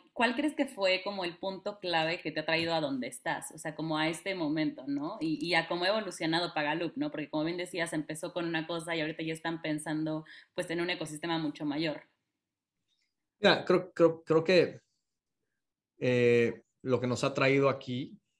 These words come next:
Speaker 1: Ujú.
Speaker 2: ¿no? Me gusta hablar en plural porque no, pues, Pagaloop no es Gerardo, ¿no? Pagaloop
Speaker 1: Claro.
Speaker 2: somos todos los que estamos en este, en este barco, ¿no?
Speaker 1: Sí.
Speaker 2: Creo que es, es, es, es una pregunta su-, su-, su-, súper profunda porque,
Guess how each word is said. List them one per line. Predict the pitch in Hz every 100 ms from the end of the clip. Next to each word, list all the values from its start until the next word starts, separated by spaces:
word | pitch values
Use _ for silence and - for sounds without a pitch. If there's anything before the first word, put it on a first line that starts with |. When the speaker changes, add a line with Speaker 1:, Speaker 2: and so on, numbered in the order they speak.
| 202
Speaker 1:
Ujú. | 214 160
Speaker 2:
¿no? | 123 160
Me | 165
gusta | 123 -
hablar | 135 127
en | 127
plural | 120 117 120 139
porque | 123 113
no, | 123 127 - _ _ _ _ _ _ _
pues, | -
Pagaloop | - 135 147 160
no | 160
es | 151
Gerardo, | 139 139 143 123
¿no? | 113 139 -
Pagaloop | 120 120 139
Speaker 1:
Claro. | 147
Speaker 2:
somos | 139 123 _ _ _ _ -
todos | 135 135
los | 120
que | -
estamos | - 127 -
en | 120
este, | 120 117 123 110 - _ _ _ _ _ _ _ _ -
en | 131
este | 139 143
barco, | 135 135 120 117
¿no? | 117 - _ - -
Speaker 1:
Sí. | 156 156 _ _ _ _ _ _ - _ _ _ - _ - - _ _ -
Speaker 2:
Creo | 240
que | 240
es, | - -
es, | 190 -
es, | 185 - -
es | 175 170
una | 208 160
pregunta | 156 160 180 160 -
su-, | - - 170 -
su-, | - -
su-, | - 120 123
súper | 190 185 -
profunda | 131 208 156 120
porque, | 117 113 120 117